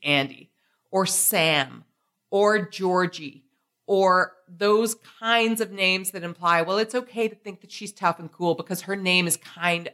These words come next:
of tough and cool like a man's. Uh, you know, one of the great things about Lainey Gossip is that we all do different things and have different interests, and that there are people listening to the podcast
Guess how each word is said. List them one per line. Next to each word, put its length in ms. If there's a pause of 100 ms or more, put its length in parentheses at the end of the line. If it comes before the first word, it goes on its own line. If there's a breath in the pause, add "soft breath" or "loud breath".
of 360 (400)
tough 280
and 160
cool 460 (420)
like 320
a 60
man's. 520 (420)
Uh, 440 (320)
you 180
know, 100
one 200
of 80
the 80
great 220
things 220
about 240
Lainey 220
Gossip 340
is 80
that 140
we 180
all 200
do 200
different 400
things 480 (120)
and 380 (520)
have 200
different 300
interests, 400
and 160
that 240
there 120
are 60
people 440
listening 340
to 100
the 60
podcast 600